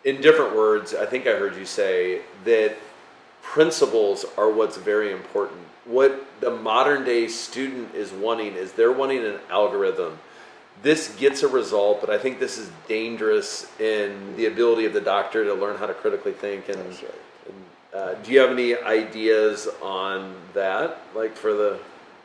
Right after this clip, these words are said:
Speaker 2: I think that, uh, the way in which, uh, I think,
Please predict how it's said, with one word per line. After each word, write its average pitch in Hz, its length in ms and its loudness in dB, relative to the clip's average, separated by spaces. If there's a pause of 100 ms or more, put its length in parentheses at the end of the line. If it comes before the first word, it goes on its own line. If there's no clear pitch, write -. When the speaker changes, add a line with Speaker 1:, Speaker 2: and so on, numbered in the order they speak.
(140)
Speaker 2:
I 170 100 4
think 170 340 2 (480)
that, 123 400 6
uh, 85 400 -6 (120)
the 127 220 4
way 131 480 8
in 123 240 2
which, - 460 -2 (200)
uh, 87 640 0 (1400)
I 120 120 -4
think, 131 280 -6